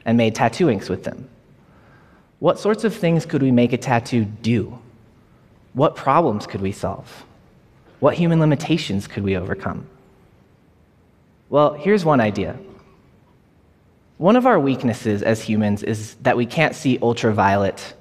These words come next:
or U V light. That's the high energy part of sunlight that causes sunburn and increases our risk of skin cancer.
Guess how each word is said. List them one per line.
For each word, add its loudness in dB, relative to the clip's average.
or 2
U 2
V 0
light. -4
That's 0
the -2
high 4
energy -2
part 2
of 0
sunlight 0
that 0
causes 0
sunburn 0
and 0
increases 0
our 4
risk 0
of -2
skin 2
cancer. 0